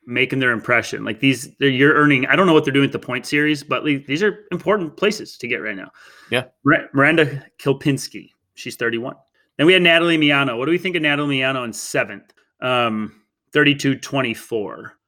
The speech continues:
Speaker 1: How do we feel about that performance? 'Cause Natalie, uh, podiumed last year, took third.
Speaker 2: She did. She's coming off foot injury, which
Speaker 1: Yep.
Speaker 2: you're no stranger to. She actually could not run in her race shoes. She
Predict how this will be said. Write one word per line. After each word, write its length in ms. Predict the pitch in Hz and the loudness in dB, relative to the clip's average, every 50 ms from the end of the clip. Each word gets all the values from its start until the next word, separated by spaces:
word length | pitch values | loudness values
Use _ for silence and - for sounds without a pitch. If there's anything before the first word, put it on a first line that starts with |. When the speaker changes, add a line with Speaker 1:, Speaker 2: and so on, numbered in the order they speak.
| _ _ - | _ _ 0
Speaker 1:
How 60 | 151 | 4
do 60 | 160 | 4
we 60 | 165 | 6
feel 200 | 160 - 151 147 | 6 6 6 6
about 180 | 139 127 127 113 | 6 4 4 2
that 160 | 127 120 - | 0 -2 -2
performance? 380 | 117 107 - 135 120 113 104 - | -4 -8 -8 -8 -8 -8 -8 -6
'Cause 120 | 139 131 | -4 -4
Natalie, 680 | 127 147 147 160 170 185 196 196 196 190 190 - - _ - - | -4 -2 2 2 4 4 6 6 6 4 2 -2 -16 _ -8 -4
uh, 340 | 147 147 139 135 131 127 110 - _ _ _ _ _ _ - - | -2 0 2 4 2 2 0 -4 _ _ _ _ _ _ -2 0
podiumed 300 | 143 175 160 123 104 101 | 2 2 2 2 -2 -4
last 260 | 101 98 95 - - | -6 -8 -8 -10 -14
year, 160 | - - _ _ | -20 -20 _ _
took 160 | - 123 - | -16 -14 -10
third. 180 | - 131 127 - _ - | -10 -10 -10 -12 _ -8
Speaker 2:
She 160 | - - 139 | -6 -4 -2
did. 380 | 113 120 104 101 107 123 113 - _ | 0 0 2 2 0 -2 -6 -14 _
She's 300 | - - - 139 110 113 | -12 -6 -2 -2 0 0
coming 240 | - - 131 123 113 | 0 0 0 2 2
off 240 | 113 107 107 - - | 2 2 0 0 -2
foot 180 | - 139 - - | -2 -2 0 0
injury, 420 | 104 98 95 95 87 85 113 131 - _ _ _ _ _ | -2 -4 -2 -2 -2 -2 -2 -4 -8 _ _ _ _ _
which 180 | - 110 - - | -8 -8 -4 -2
Speaker 1:
Yep. 140 | 113 127 - _ _ _ _ _ _ _ - | -4 -4 -4 _ _ _ _ _ _ _ -8
Speaker 2:
you're 300 | 110 104 98 92 95 92 90 | -4 0 0 2 2 0 0
no 180 | 95 95 98 | 0 -2 -2
stranger 440 | 95 - - - 104 95 90 104 98 | -2 -4 -4 -4 -4 -4 -2 -4 -4
to. 280 | - - 101 101 104 101 _ _ _ _ _ _ _ _ - - | -2 0 0 0 -2 -2 _ _ _ _ _ _ _ _ -12 -8
She 560 | - - - - 165 175 165 156 143 - - | -4 -2 0 0 0 2 2 0 0 0 0
actually 800 | 98 110 120 - - - 135 120 113 110 107 107 104 101 98 _ _ _ _ - | 0 0 0 -2 -4 -4 -2 0 0 0 0 0 -2 -4 -6 _ _ _ _ -10
could 220 | - - 139 117 | -4 -4 -2 -2
not 300 | 113 117 113 117 - - 110 | -2 -2 -2 -2 -2 -4 -2
run 220 | 107 104 101 101 | 0 0 0 0
in 100 | 95 95 | -2 -4
her 180 | 95 - 92 92 | -4 -4 -4 -4
race 160 | 95 92 98 95 | -2 -2 -2 -2
shoes. 420 | - - - - - - - - _ _ _ _ _ _ _ | -4 -6 -6 -8 -10 -10 -12 -14 _ _ _ _ _ _ _
She 840 | - - - - 107 98 95 95 92 92 92 92 92 92 92 95 | -10 -8 -6 -4 -2 0 0 0 0 0 0 0 0 -2 -2 -4